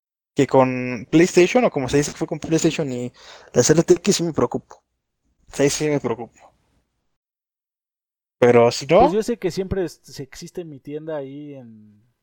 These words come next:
Speaker 2: en este, en Ixtapaluca, en Sendero Ixtapaluca, que así todo, en todo el mundo esté tr-, esté, este, vacío, ahí siempre hay una unidad de lo que quiero, porque como está hasta el otro puto lado del mundo,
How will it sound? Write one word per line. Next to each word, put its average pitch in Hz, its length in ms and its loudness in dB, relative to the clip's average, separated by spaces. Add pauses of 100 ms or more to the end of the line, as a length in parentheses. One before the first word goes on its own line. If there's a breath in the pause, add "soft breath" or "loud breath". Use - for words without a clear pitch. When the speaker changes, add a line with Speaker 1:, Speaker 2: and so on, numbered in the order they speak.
(120)
Speaker 2:
en 117 240 -20
este, - 320 -20 (1300)
en 135 140 -16
Ixtapaluca, 139 720 -6
en 180 100 -10
Sendero 147 260 -6
Ixtapaluca, 151 680 -6
que 117 560 -12 (220)
así 185 280 -8
todo, 214 500 0
en 160 120 -4
todo 196 160 2
el 190 60 -4
mundo 202 220 -4
esté 190 240 -2
tr-, 185 200 -2
esté, 175 520 -2
este, 120 440 -6
vacío, 180 540 0 (360 soft breath)
ahí 143 240 -2
siempre 165 340 0
hay 160 160 0
una 160 180 -4
unidad 143 360 -4
de 147 80 -6
lo 120 140 -10
que - 100 -20
quiero, 123 320 -14
porque 110 580 -18
como 117 200 -16
está 170 140 -8
hasta 185 140 -2
el 180 60 -2
otro 180 200 -6
puto 175 220 -4
lado 165 200 2
del 117 120 -2
mundo, 156 440 -6